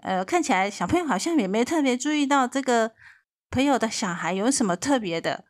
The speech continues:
然后就一起就进去玩了。诶，那其实小朋友很在意自己的不一样，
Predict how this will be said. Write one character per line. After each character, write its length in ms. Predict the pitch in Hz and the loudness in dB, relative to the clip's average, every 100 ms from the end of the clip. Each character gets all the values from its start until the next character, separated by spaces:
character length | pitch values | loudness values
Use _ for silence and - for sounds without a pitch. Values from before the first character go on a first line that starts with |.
| _ - | _ -6
然 100 | 190 | -2
后 40 | |
就 240 | 214 196 | 0 -2
一 120 | - 233 | -2 -4
起 220 | 202 185 | -4 -4
就 140 | 214 | -2
进 180 | 254 269 | 2 2
去 160 | 311 247 | 2 2
玩 180 | 175 | 0
了。 220 | 170 165 - - | -2 -6 -8 -4
诶， 240 | 254 302 _ _ _ _ _ | -4 -4 _ _ _ _ _
那 240 | 233 190 - | -2 0 -2
其 240 | - 247 | -2 0
实 340 | 254 247 247 - - | 2 2 2 -4 -12
小 180 | - 190 | -8 -2
朋 140 | 262 | 0
友 120 | 247 | 2
很 140 | 220 165 | 0 0
在 220 | 254 240 | 0 0
意 160 | 240 | 0
自 160 | 226 247 | -2 -4
己 120 | 185 | -6
的 140 | 156 160 | -6 -4
不 240 | 277 247 | -2 -2
一 160 | 175 185 | -2 0
样， 280 | 196 160 | 0 -2